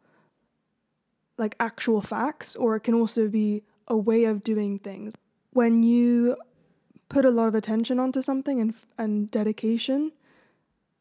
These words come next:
you're naturally gonna learn a lot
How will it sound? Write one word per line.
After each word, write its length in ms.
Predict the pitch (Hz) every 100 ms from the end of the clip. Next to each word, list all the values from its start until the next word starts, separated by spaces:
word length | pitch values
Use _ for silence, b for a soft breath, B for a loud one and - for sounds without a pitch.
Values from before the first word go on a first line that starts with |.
| _ _ _ _ _ _ _ _ _ _
you're 160 | - 240
naturally 460 | 233 240 226 226 220
gonna 180 | 214
learn 300 | 208 202 196 196
a 60 |
lot 360 | 190 - -